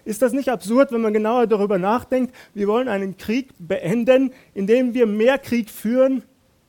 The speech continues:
Finde ich komisch. Wir lösen die Probleme dieser Welt nicht durch eigene Anstrengung. Sie sind geistlicher Natur.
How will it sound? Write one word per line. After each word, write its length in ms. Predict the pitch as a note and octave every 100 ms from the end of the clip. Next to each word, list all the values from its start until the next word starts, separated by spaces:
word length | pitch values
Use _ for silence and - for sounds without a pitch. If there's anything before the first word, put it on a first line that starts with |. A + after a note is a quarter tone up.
| _ _ _ _ _ _ _ _ _ _ _ _ _ _ _
Finde 160 | E3+
ich 80 | F3+
komisch. 420 | - C4 C3 - _ _ _ _ _ _ _ _ _ _ _ _ _ _ _ _ _ _ _ _ _ _ _ _ _ _ _ _ _ _ _ _
Wir 140 | F#3 G3+
lösen 340 | A3 A#3 A#3
die 80 | G#3+
Probleme 480 | - F#3 G3+ G3 D#3+
dieser 240 | D3+ C3+
Welt 220 | C3 B2+
nicht 360 | C3+ B2 - _ _ _ _ _ _ -
durch 200 | D#3 -
eigene 300 | D3 C#3+ C#3
Anstrengung. 500 | C#3 - C#3+ D3 E3 _ _ _ _ _ _ _ _
Sie 140 | - E3
sind 180 | E3 E3+
geistlicher 460 | G3 G#3 F3+ D#3+
Natur. 400 | C#3+ - D#3 E3